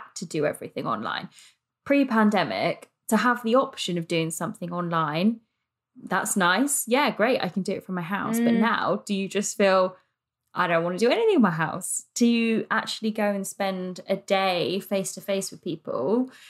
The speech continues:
Speaker 1: Is that, like, the best thing you can think of right now?
Speaker 2: Yeah. I mean, that's what we've been talking about recently, isn't it? I called you this time last week,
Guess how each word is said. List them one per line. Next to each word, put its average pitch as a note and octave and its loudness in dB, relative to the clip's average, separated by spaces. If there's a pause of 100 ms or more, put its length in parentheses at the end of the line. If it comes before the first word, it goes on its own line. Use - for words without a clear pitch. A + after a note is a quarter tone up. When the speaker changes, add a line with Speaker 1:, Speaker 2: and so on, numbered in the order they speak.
(280)
Speaker 1:
Is F#3+ 2
that, F#3+ 0 (260)
like, G3+ -4
the G3+ 2
best - -6
thing F#3+ -4
you F#3+ -6
can F#3+ -8
think C4 -10
of E3 -6
right - -10
now? G#3+ -6
Speaker 2:
Yeah. G#3 0 (280)
I G#3 2
mean, A3 4
that's - 0
what F#3 0
we've F3+ -2
been F#3 -4
talking F#3+ -6
about F#3+ 0
recently, F3+ -2
isn't G3 0
it? D#3+ 2
I D3+ 0
called F#3+ -2
you F3 0 (760)
this G#3+ 2
time G3 2
last F3+ 2
week, F3+ -2